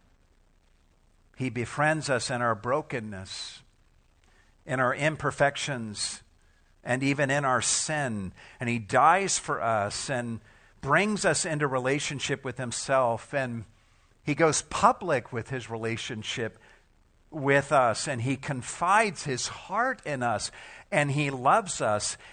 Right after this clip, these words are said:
And it is that friendship that transforms us over time into the men and women that we ought to be and long to be.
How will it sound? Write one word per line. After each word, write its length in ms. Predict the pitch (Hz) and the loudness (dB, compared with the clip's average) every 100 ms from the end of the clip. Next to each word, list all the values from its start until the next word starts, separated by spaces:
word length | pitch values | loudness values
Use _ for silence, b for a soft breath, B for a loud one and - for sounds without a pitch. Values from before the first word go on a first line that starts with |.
| B | B
And 220 | 175 160 | 4 4
it 120 | 165 | 4
is 280 | 156 143 - | 2 0 2
that 420 | 151 131 127 - | 6 6 6 -4
friendship 1000 | - - 214 269 277 - - 127 104 - _ _ _ _ _ _ _ _ - | -16 -4 0 0 0 -2 0 0 0 -4 _ _ _ _ _ _ _ _ -14
that 640 | 113 123 117 - - _ | 2 4 4 2 -8 _
transforms 840 | - - 120 107 - 131 127 117 - | -12 -4 -4 -4 -6 -4 -4 -4 -4
us 460 | 98 85 - - - _ _ - | -4 -4 -10 -14 -20 _ _ -10
over 220 | 104 104 | -8 -8
time 720 | - 139 131 101 87 85 85 _ _ _ _ _ _ _ _ _ - | -10 -8 -8 -8 -10 -14 -18 _ _ _ _ _ _ _ _ _ -8
into 540 | 127 120 - 139 123 | -6 -6 -6 -4 -4
the 120 | 113 | -6
men 400 | 110 113 135 139 | -6 -4 -2 -4
and 260 | 127 107 104 | -4 -8 -8
women 500 | 135 147 120 107 107 | -6 -6 -6 -8 -6
that 340 | 113 110 110 _ _ _ _ _ _ _ _ _ - | -4 -4 -4 _ _ _ _ _ _ _ _ _ -8
we 200 | 127 117 | 0 4
ought 300 | 127 135 - | 4 2 -4
to 80 | |
be 320 | 113 110 104 104 | -8 -6 -4 -4
and 200 | 104 104 | -6 -4
long 280 | 107 107 101 | -4 -6 -10
to 100 | 98 | -12
be. 360 | 95 87 92 | -12 -14 -16